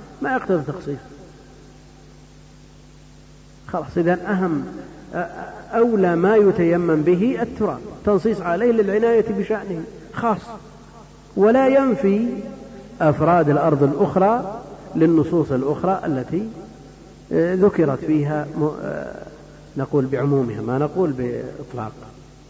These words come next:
إذا قلنا إطلاق وتقييد، قلنا لا، لا بد من تقييد مطلق في مثل هذا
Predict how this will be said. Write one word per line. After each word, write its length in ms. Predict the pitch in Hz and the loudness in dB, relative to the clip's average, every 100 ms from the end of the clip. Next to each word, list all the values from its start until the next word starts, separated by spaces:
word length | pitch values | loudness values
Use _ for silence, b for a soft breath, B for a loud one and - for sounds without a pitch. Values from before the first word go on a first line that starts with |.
| - - - | -20 -20 -10
إذا 180 | 131 123 127 | -4 -2 0
قلنا 260 | 147 139 | -2 -2
إطلاق 560 | 147 143 156 147 139 135 - | -4 -2 0 -2 -6 -8 -8
وتقييد، 680 | 139 - 143 143 127 160 190 143 185 - - | -6 -4 -4 -2 0 0 -2 -10 -16 -16 -10
قلنا 160 | 123 123 | -6 -6
لا، 180 | 151 160 143 160 - - - - - - - - - - - - - - - - - - - - - - - - - - - - - - - - - - - 170 | -6 -8 -14 -20 -20 -20 -20 -20 -20 -20 -20 -20 -20 -20 -20 -20 -20 -20 -20 -20 -20 -20 -20 -20 -20 -20 -20 -20 -20 -20 -20 -20 -20 -20 -20 -20 -20 -20 -16 -2
لا 120 | 135 | 0
بد 140 | 170 170 | 2 0
من 200 | 135 120 | -2 -6
تقييد 280 | 139 131 120 | -6 -8 -6
مطلق 360 | 120 117 113 - | -8 -8 -10 -10
في 60 | 120 | -12
مثل 280 | 107 - 110 | -12 -12 -12
هذا 180 | 113 | -14